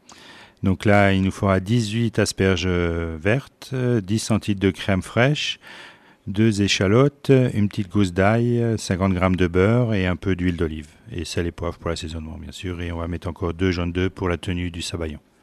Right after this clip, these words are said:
Donc là, on va éplucher et ciseler les oignons et un peu éclater l'ail. On va faire revenir tout ça dans une, dans une casserole.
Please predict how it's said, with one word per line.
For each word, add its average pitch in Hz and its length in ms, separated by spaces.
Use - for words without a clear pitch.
Donc 98 200
là, 110 160
on 98 60
va 90 200
éplucher 107 400
et 101 40
ciseler 92 920
les 95 220
oignons 98 480
et 87 220
un 87 80
peu 92 160
éclater 90 360
l'ail. 117 280
On 95 60
va 87 60
faire 90 200
revenir 92 320
tout 92 140
ça 87 440
dans 85 140
une, 82 460
dans 80 120
une 82 140
casserole. 131 560